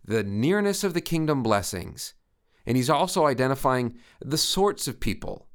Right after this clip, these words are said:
for whom this Advent really is good news. It's good news for the poor in spirit. It's good news,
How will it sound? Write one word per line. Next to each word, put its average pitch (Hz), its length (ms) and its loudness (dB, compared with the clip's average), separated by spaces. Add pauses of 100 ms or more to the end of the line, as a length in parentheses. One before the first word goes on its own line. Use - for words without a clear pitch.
for 117 200 -2
whom 120 320 2
this 110 360 -2 (140)
Advent 104 480 0
really 117 360 0
is 104 300 -2 (240)
good 123 240 2
news. 98 560 -2 (280)
It's 120 200 -4
good 156 260 2
news 143 380 2
for 113 160 -2
the 104 100 0
poor 107 380 2
in 95 120 -2
spirit. 87 460 -2
It's 90 140 -10
good 131 260 2
news, 120 440 2